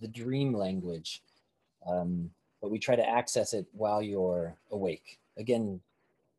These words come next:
going past this analytic side of our brains and really looking at, like, what is resonant, what's emotionally there, what's in my,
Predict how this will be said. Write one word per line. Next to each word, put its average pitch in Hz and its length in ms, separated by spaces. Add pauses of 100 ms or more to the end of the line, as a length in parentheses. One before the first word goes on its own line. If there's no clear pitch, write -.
going 123 240
past - 520
this - 420 (520)
analytic 123 500
side 92 540 (160)
of 98 140
our 90 120
brains 90 520
and 101 140
really 113 220
looking 101 320
at, 87 140
like, 80 260 (440)
what 117 200
is 98 140
resonant, 95 460
what's 101 160
emotionally 98 720
there, 85 280
what's 82 200
in 92 160
my, 85 340